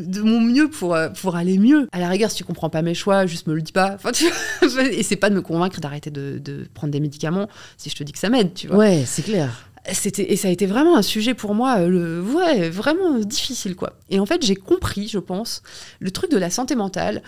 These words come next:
Speaker 1: c'est que souvent, euh, c'est un vrai continuum. C'est-à-dire que les symptômes que tu décris, la plupart des gens vont déjà les avoir, euh, vécus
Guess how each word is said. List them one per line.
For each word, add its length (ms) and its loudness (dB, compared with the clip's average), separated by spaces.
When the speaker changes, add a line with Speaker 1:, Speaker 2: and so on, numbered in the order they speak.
Speaker 1:
c'est 180 -4
que 120 -6
souvent, 480 -4
euh, 360 -4
c'est 160 -4
un 80 0
vrai 160 -2
continuum. 640 -4
C'est-à-dire 380 -8
que 320 -6
les 120 -4
symptômes 600 -2
que 100 -12
tu 180 -10
décris, 420 -6
la 60 -8
plupart 320 -2
des 100 2
gens 200 0
vont 160 0
déjà 340 0
les 140 2
avoir, 340 -2
euh, 240 -4
vécus 540 -4